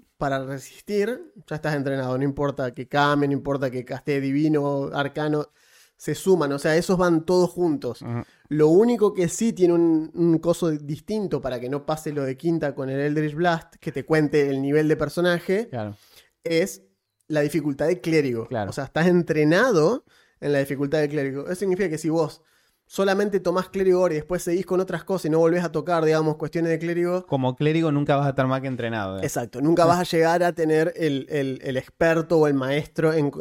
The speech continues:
Speaker 1: en dificultad de clérigo. Entonces tus conjuros, por más altos que sean, van a ser muy fáciles de resistir siempre porque lo sabés, pero no tenés fuerza atrás del conjuro, digamos, ¿eh? Lo cual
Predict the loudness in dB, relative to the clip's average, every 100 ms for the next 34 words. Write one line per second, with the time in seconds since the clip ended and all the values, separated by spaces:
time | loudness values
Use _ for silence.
0 | -4 -2 -4 -6 -6 -6 -2 -2 0 0
1 | 2 0 0 -4 -6 -4 -4 -2 0 -2
2 | -2 -6 -4 -4 -4 -6 -4 -2 0 -2
3 | -6 _ _ _ _ _ -20 -20 _ 0
4 | 0 2 2 2 2 -2 -2 -2 -2 -8
5 | -10 -8 -4 -4 -4 -6 -8 -8 -4 0
6 | 0 -2 -8 -6 -6 -4 -4 -6 -8 -8
7 | -8 -10 -6 -6 -4 -8 -8 -10 -10 -12
8 | -12 -16 -12 -10 -4 0 0 -2